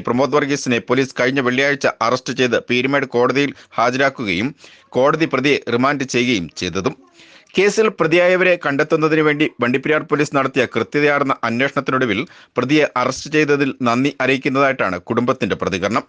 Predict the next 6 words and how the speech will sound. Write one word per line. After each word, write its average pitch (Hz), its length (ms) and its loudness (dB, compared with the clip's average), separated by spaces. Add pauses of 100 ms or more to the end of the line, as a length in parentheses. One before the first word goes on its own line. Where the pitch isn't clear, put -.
(680)
ആത്മഹത്യാ 208 520 2
പ്രേരണയ്ക്ക് 196 520 0
കാരണമായ 165 560 2
പ്രതിയെ 156 260 2 (140)
അറസ്റ്റ് 131 320 -2
ചെയ്ത് 151 180 2